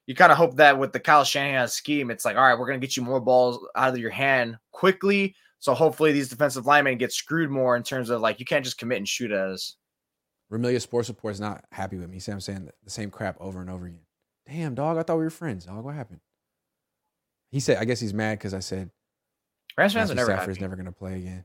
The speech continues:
Speaker 2: All right, give me a bold prediction for free agency for the forty-niners. Bold.
Speaker 1: Hmm,
Speaker 2: Bold.
Speaker 1: that, that, they don't sign anyone of interest at all? That
Speaker 2: Oh,
Speaker 1: it's
Speaker 2: wow,
Speaker 1: boring?
Speaker 2: that is
Speaker 1: That's
Speaker 2: bold.
Speaker 1: worse than last year?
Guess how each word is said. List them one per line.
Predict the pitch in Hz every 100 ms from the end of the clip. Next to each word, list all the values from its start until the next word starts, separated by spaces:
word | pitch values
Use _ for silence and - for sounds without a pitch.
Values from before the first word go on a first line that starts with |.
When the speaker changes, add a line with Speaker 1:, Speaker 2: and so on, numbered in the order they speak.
| _
Speaker 2:
All | 139
right, | 143 110 - _ _ _
give | -
me | 170
a | 170
bold | 113 143 156
prediction | - 120 139 - 110 101 _
for | -
free | - 139 117
agency | 110 101 92 90
for | 90
the | 92
forty-niners. | - 90 87 87 82 _ _ _ _ -
Bold. | 87 82 - _ _ _ _ _ _ _ _ 131
Speaker 1:
Hmm, | 147 147 139 139 139 139 139 139 143 139 139
Speaker 2:
Bold. | 127
Speaker 1:
that, | 135 139
that, | 151 147
they | 147
don't | 147 139
sign | 147 143
anyone | 113 135 131 131
of | 110
interest | 123 139 131 - - - _ _ -
at | 101
all? | 113 123 - _ _ _ _ _ _ _
That | 107
Speaker 2:
Oh, | 107
Speaker 1:
it's | 82
Speaker 2:
wow, | 92
Speaker 1:
boring? | 123 131 98
Speaker 2:
that |
is | 107
Speaker 1:
That's | -
Speaker 2:
bold. | 95 131
Speaker 1:
worse | 131 -
than | 117
last | 123 127 147
year? | 147